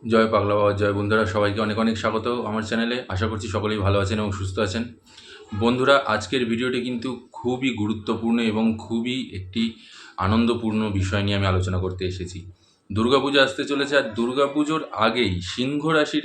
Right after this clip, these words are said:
জাতক জাতিকাদের জীবনে সাতটি বড় এমন ঘটনা ঘটতে চলেছে, যা আপনাদের জীবন আগামী দিনে খুব সুন্দর করে পরিবর্তন আসতে চলেছে।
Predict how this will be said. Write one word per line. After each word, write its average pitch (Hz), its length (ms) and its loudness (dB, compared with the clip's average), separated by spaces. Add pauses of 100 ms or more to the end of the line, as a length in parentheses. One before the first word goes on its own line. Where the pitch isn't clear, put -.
জাতক 117 300 2
জাতিকাদের 117 500 -2
জীবনে 123 300 -4
সাতটি - 760 -2 (120)
বড় 107 220 2 (180)
এমন 117 320 -2
ঘটনা 113 320 -2
ঘটতে 101 300 -6
চলেছে, 120 500 -4 (720)
যা 95 420 6 (240)
আপনাদের 120 540 2
জীবন 123 360 -2 (460)
আগামী 151 360 6
দিনে 113 280 2
খুব 95 200 -6
সুন্দর 123 320 0
করে 131 180 2
পরিবর্তন 104 520 2
আসতে 95 260 -2
চলেছে। 87 580 -10